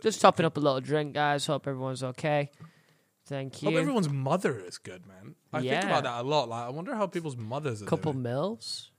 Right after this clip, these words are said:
Speaker 2: Milfies?
Speaker 1: Yeah.
Speaker 2: Yeah, you fucking
Speaker 1: You
Speaker 2: like
Speaker 1: fucking like that.
Speaker 2: What was the, what was the oldest woman you've ever porked?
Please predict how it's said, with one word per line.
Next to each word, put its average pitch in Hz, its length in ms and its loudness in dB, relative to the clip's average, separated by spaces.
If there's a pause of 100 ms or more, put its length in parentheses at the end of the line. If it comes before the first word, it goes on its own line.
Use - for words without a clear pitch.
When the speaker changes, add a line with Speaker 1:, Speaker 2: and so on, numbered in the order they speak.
(380)
Speaker 2:
Milfies? 143 640 -8
Speaker 1:
Yeah. 143 320 -2 (160)
Speaker 2:
Yeah, 202 180 -2
you 294 180 -8
fucking 190 260 -8
Speaker 1:
You 202 60 -2
Speaker 2:
like 220 160 -6
Speaker 1:
fucking 214 280 -4
like 190 260 -2
that. - 500 -6 (540)
Speaker 2:
What 220 140 6
was 302 120 0
the, 220 160 4
what 254 280 2
was 240 140 0
the 190 200 6
oldest 175 440 4
woman 143 240 -2
you've 123 160 -4
ever 120 180 -4
porked? 113 380 -8